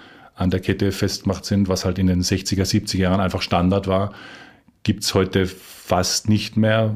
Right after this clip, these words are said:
immer weniger. Da gibt's also auch, äh, Fortschritte. Aber was ich halt als Grund-, äh, Zusammenhang gern zeigen möchte, ist auch, alle Verbesserungen, die wir hier in Österreich machen,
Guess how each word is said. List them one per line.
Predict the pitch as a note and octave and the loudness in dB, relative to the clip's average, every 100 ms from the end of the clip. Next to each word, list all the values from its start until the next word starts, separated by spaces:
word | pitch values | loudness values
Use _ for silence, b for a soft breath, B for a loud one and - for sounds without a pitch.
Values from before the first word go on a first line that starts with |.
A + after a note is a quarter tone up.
| A2 | -4
immer | G#2+ F#2+ F2+ | -2 0 2
weniger. | G2 G2+ G#2 A2+ - B B B B B B B B B _ _ - | 2 2 2 -2 -4 B B B B B B B B B _ _ -16
Da | F2 | -6
gibt's | F#2+ G2 | -4 -2
also | F#2 F#2 | -2 -2
auch, | F2+ - - - | -2 -8 -14 -8
äh, | G2 F#2 F#2+ | -4 -2 -2
Fortschritte. | - G2 - A2 A2+ A2 - B B B B B | 0 0 0 0 2 0 -4 B B B B B
Aber | G2 F#2+ F#2+ G2 F#2+ - - - - | 0 2 0 0 0 -2 -10 -14 -6
was | G#2+ G#2+ G#2 | 0 2 2
ich | A2+ - | 0 2
halt | G#2 G2 | 2 2
als | A2 G2 - | 0 0 0
Grund-, | - A2 C3 D3 C3+ | 0 4 6 4 0
äh, | - A#2+ A#2 A2+ | 0 2 4 2
Zusammenhang | B2 A#2+ G#2+ B2 A#2 A2+ A#2 G#2+ - | 2 2 4 4 4 4 2 0 -8
gern | - A2 A2 A2+ A2 A2 | 0 4 6 4 2 -2
zeigen | - G2+ A2+ | 0 2 4
möchte, | A2+ A2+ | 2 2
ist | A2+ | 2
auch, | A2 G#2 - B B B B B - | 2 0 -2 B B B B B -2
alle | G#2 B2+ | 4 4
Verbesserungen, | C3 A2 A#2+ C#3 B2 A2 | 4 2 2 4 4 4
die | A2 | 4
wir | G#2+ | 4
hier | G#2+ A2 | 4 4
in | |
Österreich | A2 B2 - G#2 G2+ | 4 2 2 2 2
machen, | G2 G2 A2 A2+ | 2 2 2 0